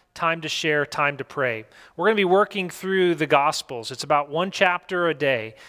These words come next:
and, uh, there's a Bible app as well, one chapter a day. Let me just mention one thing. If you start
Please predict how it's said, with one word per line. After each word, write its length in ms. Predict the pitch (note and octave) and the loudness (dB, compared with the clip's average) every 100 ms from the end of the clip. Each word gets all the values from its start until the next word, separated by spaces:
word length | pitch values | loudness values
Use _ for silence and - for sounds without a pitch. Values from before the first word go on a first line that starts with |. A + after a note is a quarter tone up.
| - - | -20 -6
and, 480 | C#3+ C#3 C3 C3 C3 | -2 0 -2 -2 0
uh, 380 | C3 B2+ B2 B2 | 2 4 2 -2
there's 160 | B2+ | -6
a 40 | B2+ | 0
Bible 360 | C#3 D#3 E3 | 2 2 2
app 220 | D#3+ D#3 | 0 0
as 100 | D#3 | -6
well, 260 | C#3+ D#3+ D3+ | -2 0 2
one 200 | D#3+ F#3 | 0 0
chapter 320 | - F3+ - | 2 2 0
a 40 | D#3+ | -4
day. 140 | E3 - - | -4 -6 -14
Let 160 | F#3+ D4 | -2 0
me 140 | E4 | 0
just 480 | G#3 A3+ A3 - - _ _ _ | -2 0 0 -2 -8 _ _ _
mention 460 | F#3 G#3 G3+ G3 | -2 -2 0 -2
one 180 | F3 E3+ | 0 0
thing. 380 | D#3 E3 D3 E3 | 2 0 0 -4
If 180 | F3+ - | -6 -6
you 140 | A3 | -4
start 640 | A#3+ - - A3 A#3+ A#3+ - | -2 -2 2 4 4 2 -6